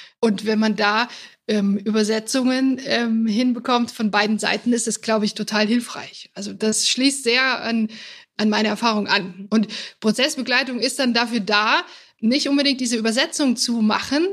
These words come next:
aber zumindest dabei zu unterstützen, zu gucken, okay, welche Menschen oder welche Zielgruppen müssten jetzt mal miteinander sprechen, weil es aktuell noch nicht, noch nicht klar ist, um was es hier eigentlich geht. Also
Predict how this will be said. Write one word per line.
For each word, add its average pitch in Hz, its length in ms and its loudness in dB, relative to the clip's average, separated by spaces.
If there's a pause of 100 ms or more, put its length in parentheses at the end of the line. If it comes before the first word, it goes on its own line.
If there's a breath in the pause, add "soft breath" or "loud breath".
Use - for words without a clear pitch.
(100)
aber 285 320 2
zumindest 269 540 -2
dabei 247 260 0
zu 247 180 -4
unterstützen, 262 720 0
zu 262 120 -6
gucken, 262 320 -2
okay, 226 340 0
welche 269 300 0
Menschen 262 420 0
oder 208 220 -2
welche 247 560 0 (200)
Zielgruppen 247 640 0
müssten 254 320 -2
jetzt 247 220 0
mal 233 140 2
miteinander 214 560 0
sprechen, 247 560 -2 (520 loud breath)
weil 226 600 0
es - 400 -4
aktuell 233 720 0 (300 loud breath)
noch 220 340 0
nicht, 220 640 -2 (600)
noch 220 540 -4
nicht 233 220 0
klar 247 280 2
ist, 247 100 -2
um 226 120 -2
was 233 240 -2
es 240 140 -2
hier 233 160 2
eigentlich 220 420 -2
geht. - 460 -2 (160)
Also 196 240 -6